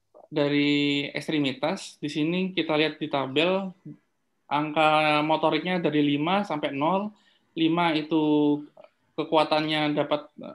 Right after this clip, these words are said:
melawan gravitasi dan dengan tahanan kuat. Empat itu dapat melawan gravitasi, namun dengan, eh, sedi-,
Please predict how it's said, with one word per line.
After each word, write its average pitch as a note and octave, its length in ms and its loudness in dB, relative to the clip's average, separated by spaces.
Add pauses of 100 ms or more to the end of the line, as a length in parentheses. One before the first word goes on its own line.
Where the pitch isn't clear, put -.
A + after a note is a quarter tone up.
(140)
melawan D3+ 400 2
gravitasi D3 560 -2
dan C#3 160 2
dengan C#3+ 240 -2
tahanan C#3 400 -6
kuat. F3 400 -2 (400)
Empat D#3 480 0
itu D#3+ 160 -2
dapat D3+ 320 0
melawan D#3 240 -2
gravitasi, D#3+ 880 -2 (160)
namun G3+ 640 -2
dengan, D3+ 560 -2 (880)
eh, D3+ 460 4 (100)
sedi-, D#3+ 400 -6